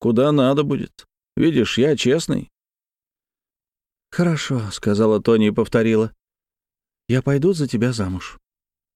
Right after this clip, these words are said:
А я стою, чешусь. «Заходи», — говорит, «ты замерз, и я замерзла. Что, Антон?» А я как-то не мог сказать, что там у нас вышло. Вообще разговор этот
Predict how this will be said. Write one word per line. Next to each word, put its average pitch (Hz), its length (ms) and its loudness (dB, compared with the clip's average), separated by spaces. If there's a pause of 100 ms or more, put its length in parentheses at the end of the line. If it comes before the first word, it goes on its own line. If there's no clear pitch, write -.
(680)
А 78 120 -6
я 104 180 0
стою, 139 340 0
чешусь. - 840 -6 (600)
«Заходи», — 175 500 0
говорит, 165 480 -2 (340)
«ты 170 140 2
замерз, 170 520 0 (260)
и 160 80 2
я 135 220 4
замерзла. 131 500 0 (400)
Что, - 220 0
Антон?» 160 340 0 (1900)
А 160 160 -2
я 160 160 2
как-то 185 360 0
не 185 160 2
мог 185 260 0
сказать, 147 540 -2
что 139 320 -2
там 117 340 2
у 117 40 4
нас 117 300 0
вышло. 110 500 -6 (240)
Вообще 165 380 2
разговор 156 460 2
этот - 400 -8